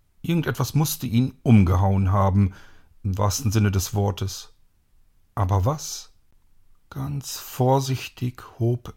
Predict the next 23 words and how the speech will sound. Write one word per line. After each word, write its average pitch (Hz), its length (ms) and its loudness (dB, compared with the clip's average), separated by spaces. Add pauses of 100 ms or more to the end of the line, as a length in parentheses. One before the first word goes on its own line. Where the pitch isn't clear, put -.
Aid 110 520 -4
den 113 220 -10
Kopf - 460 -4
an 98 200 2
und 98 160 4
drehte 107 400 0
ihn 104 320 0
in 117 240 -2
alle 113 340 0
Richtungen. 92 720 0 (1700)
Er 95 240 -2
horchte 104 480 -4
in 110 280 -2
die 104 340 -4
Dunkelheit 98 640 0
hinein 95 440 0
und 95 140 -2
er 98 100 0
schaute, 131 540 -4
ob - 140 -4
er 107 260 -2
irgendetwas 131 960 -2
sah. 90 400 -2